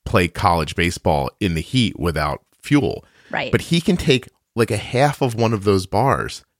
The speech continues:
Speaker 1: and power him through a baseball game. There's so much jammed into it. So he likes them because they don't fill his stomach.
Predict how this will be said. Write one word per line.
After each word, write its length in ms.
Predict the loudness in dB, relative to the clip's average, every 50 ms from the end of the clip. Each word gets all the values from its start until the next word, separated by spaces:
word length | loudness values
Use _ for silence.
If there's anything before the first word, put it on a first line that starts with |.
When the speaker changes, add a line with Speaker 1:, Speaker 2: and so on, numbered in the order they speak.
| _ _ _
Speaker 1:
and 140 | -8 -4 -2
power 360 | 0 2 2 4 4 4 4
him 120 | 2 2 0
through 160 | 2 2 2
a 60 | 2
baseball 500 | 2 0 -2 -2 -2 -4 -4 -4 -4 -6
game. 280 | -6 -6 -8 -8 -8 -2
There's 160 | 0 0 0 0
so 420 | -2 -4 -2 2 4 4 4 4 4
much 540 | 2 0 2 2 2 0 -2 -4 -12 -16 -12
jammed 500 | -6 -2 -2 0 0 0 0 -2 -4 -4 -2
into 260 | -2 -2 0 -2 -4 -6
it. 180 | -8 -10 -8
So 100 | -4 -4
he 200 | -2 -2 -2 -2
likes 320 | 0 0 0 0 -2 -4 -4
them 160 | -4 -2 -2
because 200 | -2 -2 -2 0
they 80 | 0 0
don't 200 | 0 0 -2 -4
fill 180 | -4 -4 -2 -2
his 100 | -4 -6
stomach. 440 | -2 0 0 2 0 -2 -6 -10